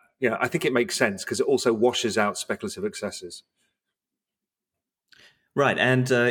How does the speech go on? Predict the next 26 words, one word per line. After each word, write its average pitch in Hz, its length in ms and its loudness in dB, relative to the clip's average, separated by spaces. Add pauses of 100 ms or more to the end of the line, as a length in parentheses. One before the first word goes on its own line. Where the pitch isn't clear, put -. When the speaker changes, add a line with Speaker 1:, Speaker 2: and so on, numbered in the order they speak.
Speaker 2:
you, 123 140 -2
you 131 120 0
mentioned 135 380 2
also 110 260 2
just 123 220 -4
around 107 240 2
the 98 100 2
dollar 107 240 2
cost 101 260 -2
averaging. 104 460 0
I'm 107 260 -2
also 175 240 0
curious 156 320 -2
your 127 120 0
thoughts 113 340 0
around 101 360 2
this 98 180 -2
perception 110 640 0
of 95 240 0 (240)
whether 143 380 0
people 135 380 0
view 101 340 2
Bitcoin 95 580 -2
as 85 320 -4
a 85 340 -6 (180)
risk-on 110 920 0